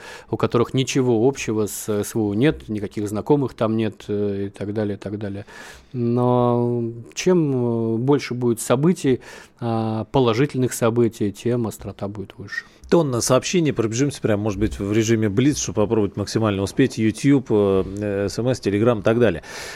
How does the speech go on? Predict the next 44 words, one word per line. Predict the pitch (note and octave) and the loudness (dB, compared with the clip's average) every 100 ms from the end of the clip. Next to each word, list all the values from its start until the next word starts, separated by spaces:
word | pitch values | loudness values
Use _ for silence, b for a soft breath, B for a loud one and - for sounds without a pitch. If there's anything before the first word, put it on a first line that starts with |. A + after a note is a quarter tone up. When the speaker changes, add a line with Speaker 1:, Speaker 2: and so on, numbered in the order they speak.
| B | B
Speaker 2:
Александр, | C3 B2+ C3 A2 | 2 2 2 0
в | |
связи | - B2 E3 | -2 2 2
с | - | 2
поступлением | - - C3 C3 C#3+ C3 | -4 0 0 2 2 4
ракет | B2 B2 A#2 | 2 2 2
большой | A#2 G#2 | 2 2
дальности | A2 B2 A2 - | 4 4 2 -2
для | A#2 A#2 | 2 2
"Хаймерс", | - A#2+ A2 G2 - A2 | 4 2 2 -2 -2 -4
э, | G2 G#2+ G#2 G2+ G2+ | 0 4 6 6 4
чем | - - C#3+ | 2 0 2
можем | B2+ A2 A#2 | 2 2 2
ответить | A#2 A#2+ - - | 2 0 0 -2
на | A2+ | 2
это? | C3 B2+ | 2 4
Это | G#2 G2 G#2 | 2 4 2
ведь | G#2 G2+ | 0 -2
приграничные | - G#2 G#2+ A2+ G#2 - | 0 2 4 2 0 -4
города | F#2 G#2+ A#2 | 2 4 2
будут | A2 F2+ F#2 | 2 -2 0
доступны, | G2 - A#2+ G2 | 0 0 -2 -2
в | |
особенности | F#2 A2 G2 F#2 - | -4 -4 -4 -6 -2
южный | A#2+ B2+ A2+ | 2 2 2
регион. | G2+ G2 G2 F2+ | 2 2 2 0
И | |
тут, | F2+ G2 | -4 -6
кстати, | - - A2 - | -4 2 2 2
вот | F#2+ F2+ | -2 0
Резников, | G#2+ B2+ G#2 E2+ F#2+ - | 2 2 2 -6 -6 -6
министр | F#2 E2 F2+ | -8 -2 0
обороны | F2 F#2 F2 | 2 2 0
киевского | D#2 E2+ - F2+ | -4 -8 -2 -2
режима, | G2 A#2+ | 0 0
заявил, | G2 G#2 | 0 0
что | - | -2
Киев | - G#2 | -2 0
гарантирует | G2 G2+ G2+ B2 F#2 - | 2 0 0 0 0 -2
партнерам | F2+ - B2+ D#3+ A2 | -6 -2 2 2 2
не | G#2 | -2
наносить | G#2 C3 D#3 A2 - | -2 0 0 -2 -4
удары | F#2+ F#2 | 0 0
по | F2 | 0